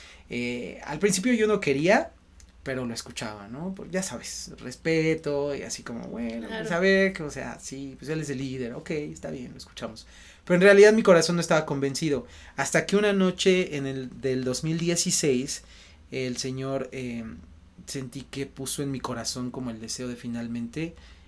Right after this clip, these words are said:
Speaker 1: eh, venir a México para iniciar la base. El, el, el,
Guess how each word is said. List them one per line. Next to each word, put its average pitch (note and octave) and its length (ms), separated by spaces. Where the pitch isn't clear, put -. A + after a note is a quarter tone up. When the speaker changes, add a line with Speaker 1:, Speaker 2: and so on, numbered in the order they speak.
Speaker 1:
eh, - 580
venir C3 420
a C3 40
México C3 380
para A2+ 180
iniciar A2 360
la G#2+ 80
base. F#2+ 220
El, E3+ 400
el, D3 300
el, C#3+ 600